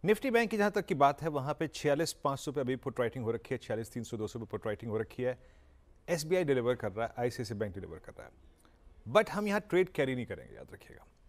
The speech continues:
कैरी हम तभी करेंगे बैंक निफ्टी को स्ट्रांगली कन्विक्शन के साथ, जब तक ये सैंतालीस दो सौ पचास के ऊपर एक स्ट्रॉन्ग क्लोज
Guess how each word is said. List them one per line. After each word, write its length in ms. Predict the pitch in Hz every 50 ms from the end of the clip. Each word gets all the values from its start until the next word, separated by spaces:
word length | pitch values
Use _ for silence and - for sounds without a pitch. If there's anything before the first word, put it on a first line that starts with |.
| - - - _ _ _ - - -
कैरी 240 | 180 185 202 226 226
हम 180 | 190 190 214 196
तभी 280 | - - 139 170 208
करेंगे 280 | - 156 120 123 120 120
बैंक 200 | 104 117 110 - -
निफ्टी 240 | 120 113 - - 131
को 220 | - - 139 131 -
स्ट्रांगली 640 | - - - - - 190 180 180 175 170 170 185 180
कन्विक्शन 560 | - - 123 117 120 131 135 - - 190 165
के 120 | - -
साथ, 200 | 110 - 120 117
जब 220 | 110 101 117 - -
तक 120 | - 104 - 123
ये 180 | 127 135 143 135 - - - - -
सैंतालीस 720 | - - - - 151 147 135 - 143 143 160 185 180 143
दो 160 | 110 110 131
सौ 160 | 120 - -
पचास 400 | 117 - 107 - - 131 131 -
के 120 | - - 123
ऊपर 180 | 107 - 104
एक 120 | 107 98 -
स्ट्रॉन्ग 380 | - - - - 170 175 175 - -
क्लोज 400 | 135 127 107 98 90 - - -